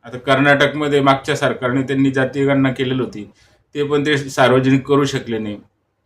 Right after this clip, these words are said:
तर बिहारमध्ये जातीय गणना केलेली नाही त्यांनी, त्यांनी फक्त सर्व्हे केलेला आहे.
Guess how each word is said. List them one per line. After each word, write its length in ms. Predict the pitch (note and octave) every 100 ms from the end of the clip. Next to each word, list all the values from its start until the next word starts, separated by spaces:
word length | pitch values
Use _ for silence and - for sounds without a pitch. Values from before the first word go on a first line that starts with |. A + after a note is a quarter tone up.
| _ B2+
तर 60 |
बिहारमध्ये 680 | A#2 C#3+ D3 D3 D3+ D#3+ E3 - - _ _
जातीय 340 | B2 - F#3 F3+
गणना 280 | F3 F3+ F3
केलेली 340 | F3 F3+ F3+
नाही 180 | E3 B2+
त्यांनी, 320 | A#2 G#2+ A#2
त्यांनी 300 | A#2+ C#3 C#3+ C3
फक्त 220 | B2 D#3+ D#3+ A#2+ - _ _ _ _ _ _ _ _ -
सर्व्हे 380 | D3 D3+ F#3
केलेला 320 | F#3 C#3+ C3 G#2+
आहे. 220 | -